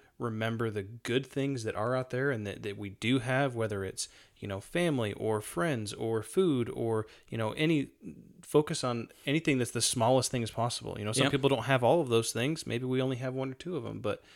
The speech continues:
Speaker 1: positivity is huge.
Speaker 2: Yeah, totally. One, th-, there was a, um, another study that was done at the University of California, Davis Psychology, uh, by a professor, and it showed that,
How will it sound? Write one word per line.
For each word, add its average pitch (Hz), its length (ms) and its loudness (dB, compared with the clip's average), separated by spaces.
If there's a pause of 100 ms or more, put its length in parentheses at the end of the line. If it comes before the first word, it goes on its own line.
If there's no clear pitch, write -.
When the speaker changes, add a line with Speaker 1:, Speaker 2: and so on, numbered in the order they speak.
(240)
Speaker 1:
positivity 104 520 -6
is 98 120 -10
huge. 104 300 -10 (320)
Speaker 2:
Yeah, 139 240 6
totally. 120 360 4
One, 131 220 0
th-, 143 200 0
there 135 180 6
was 127 200 6
a, 113 160 6
um, 104 300 0 (460)
another 127 260 4
study 120 240 2
that 117 100 2
was 104 140 -2
done 113 240 2
at 107 80 -2
the 113 100 -2
University 113 420 -2
of - 140 -12
California, 131 420 0
Davis 110 500 0
Psychology, 104 680 -2 (380)
uh, 110 320 -4
by 113 240 0
a 110 140 0
professor, 110 800 -4
and 110 420 -4 (680)
it - 180 2
showed 170 380 6
that, 131 480 0